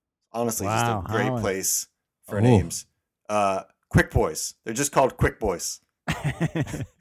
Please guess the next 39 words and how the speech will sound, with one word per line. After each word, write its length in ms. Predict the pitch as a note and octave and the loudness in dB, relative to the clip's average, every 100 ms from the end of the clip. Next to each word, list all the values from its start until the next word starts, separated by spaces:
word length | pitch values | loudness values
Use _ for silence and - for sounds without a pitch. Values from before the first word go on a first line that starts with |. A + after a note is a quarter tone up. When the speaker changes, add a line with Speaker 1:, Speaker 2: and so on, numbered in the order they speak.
| _ _ _ _ - E3+ | _ _ _ _ -14 0
Speaker 2:
What 160 | D3 G#3+ | 2 4
division 380 | G3+ G#3+ G3+ F#3+ | 4 2 4 2
is 100 | D3+ | 4
that? 300 | D#3+ F#3 G#2 - _ _ F#3+ F3+ - _ _ | 4 2 -6 -14 _ _ -18 -18 -20 _ _
Speaker 1:
Uh, 500 | C3+ C#3 C#3 C#3+ C#3+ - | 6 8 10 8 6 0
I 100 | D3 | -6
don't 180 | F3+ E3+ | -2 2
know. 180 | E3 D3+ | 4 4
I 100 | B2 | 2
think 240 | - C4+ | -2 -2
I, 240 | D#4 A3 - | 0 -2 -4
I, 180 | C3+ C#3+ - _ | -10 -10 -14 _
for 120 | D#3 | -6
some 220 | D3 E3+ | -4 -4
reason, 360 | F#3+ G#3+ G3 G3 | -4 -4 -2 -2
I 100 | E3 | -2
think 260 | D#3 D#3 D3 | -2 -2 0
I 120 | B2 | 2
heard 220 | A#2+ A#2+ | 2 2
of 80 | A#2 | 2
them 380 | A2 G#2 G2+ F#2 _ _ _ _ | 0 0 -4 -6 _ _ _ _
because 320 | A2+ - A2 A2 | -14 -6 -6 -6
I 60 | - | -10
think 200 | F#3 F#3+ _ | -14 -14 _
Dirk 440 | C3+ C3+ - - _ _ _ _ _ _ _ - | -8 -8 -12 -20 _ _ _ _ _ _ _ -4
Kuyt, 360 | C#3 D#3 - - | -4 -4 -10 -12
Kuyt 460 | - - D4 - - _ _ _ _ _ - | -8 -8 -10 -16 -18 _ _ _ _ _ -6
played 140 | D3+ | -4
for 120 | - | -4
them, 160 | D#3+ D#3+ | -2 -2
Speaker 2:
Mm-hmm. 60 | |
Speaker 1:
maybe. 300 | E3 D#3+ E3 | -2 -2 -2
Some, 400 | D#3+ G3 G#3 G3 | 2 4 4 2
some, 360 | A#2 E3+ E3+ E3+ | 0 2 4 4
you 80 | D#3 | 4
know, 100 | A2+ | 2
famous 380 | - A#2 A2 - | 2 2 2 0
Dutch 240 | G#2+ - | -4 -4
player, 400 | G2+ F2 F2 E2 | -6 -4 -6 -8